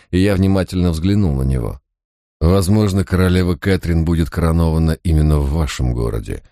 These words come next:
Так или иначе, звание супруги короля ей удаётся сохранять уже более года". Последнее замечание я позволил себе намеренно. Мне хотелось, чтобы мой новый знакомый уяснил, что я не принадлежу к числу тех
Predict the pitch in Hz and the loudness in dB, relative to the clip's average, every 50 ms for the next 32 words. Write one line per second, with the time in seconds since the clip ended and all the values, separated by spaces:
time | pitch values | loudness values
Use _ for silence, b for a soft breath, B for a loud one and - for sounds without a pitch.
0 | _ _ _ _ _ _ _ _ _ - 131 135 131 - 76 65 60 60 62 71 | _ _ _ _ _ _ _ _ _ -2 0 0 0 0 0 0 0 0 0 0
1 | 78 78 - - 80 71 67 80 82 85 82 80 80 76 76 - - 80 - 78 | 0 0 -2 -2 -2 -2 0 0 0 2 2 2 0 0 -2 -4 -6 -8 -4 -4
2 | 80 78 69 71 - - 76 76 76 76 80 82 78 76 71 69 69 - - 87 | -4 -2 -2 -4 -4 -2 0 0 0 0 0 0 0 0 0 0 -2 -4 -4 -4
3 | 76 71 71 73 73 - - 73 - - - 73 76 71 73 71 - 71 69 65 | -2 0 0 0 -2 -4 -6 -8 -10 -6 -4 -2 0 0 0 0 -2 -2 -2 -2
4 | 71 64 67 67 60 60 58 58 60 80 76 65 - - - - _ _ _ _ | -2 0 0 0 0 0 -2 -2 -2 -2 -2 -2 -4 -8 -12 -14 _ _ _ _
5 | _ _ _ _ _ _ _ _ _ - 73 69 - 80 76 71 73 73 65 71 | _ _ _ _ _ _ _ _ _ -4 -4 -2 0 0 2 2 2 2 2 0
6 | 73 71 - - 101 104 104 95 80 73 78 95 92 - 90 87 73 85 104 113 | 0 0 0 0 0 0 2 2 0 0 0 -2 -2 -2 -2 -2 0 0 0 0
7 | 107 87 - - - 71 76 90 87 - - 73 73 76 76 73 73 82 82 69 | 0 -2 -2 -4 -4 -2 0 0 -2 -2 -2 -2 0 2 2 2 2 2 2 0
8 | 64 - 50 50 50 - - _ _ _ _ _ _ _ _ _ - - 147 151 | -2 -4 -8 -8 -10 -10 -12 _ _ _ _ _ _ _ _ _ -4 0 0 0
9 | 135 - 131 110 - 120 117 107 90 80 - - - 85 76 78 73 80 98 107 | 0 0 -2 -2 0 0 0 0 0 -2 -4 -4 -4 -2 0 0 2 2 2 2
10 | 92 76 76 87 101 95 73 71 67 60 58 65 64 - - 92 90 85 78 73 | 0 0 0 0 0 0 -2 -4 -6 -6 -6 -6 -8 -6 -2 0 2 2 2 0
11 | - - 82 76 71 67 64 - - - 82 80 65 50 50 b b b b b | 0 -2 -4 -2 -2 -2 -2 -4 -2 -2 0 0 -2 -2 -6 b b b b b
12 | - - - - 71 67 67 65 65 71 71 - 78 78 78 78 71 76 80 82 | -14 -8 -4 0 0 2 2 2 2 0 0 0 0 2 2 2 2 2 0 0
13 | 80 101 101 78 - - 90 78 - - 80 73 - - 78 69 - - _ | 0 0 -2 -2 -4 -4 -6 -6 -4 -2 -4 -4 -2 -2 -4 -4 -4 -6 _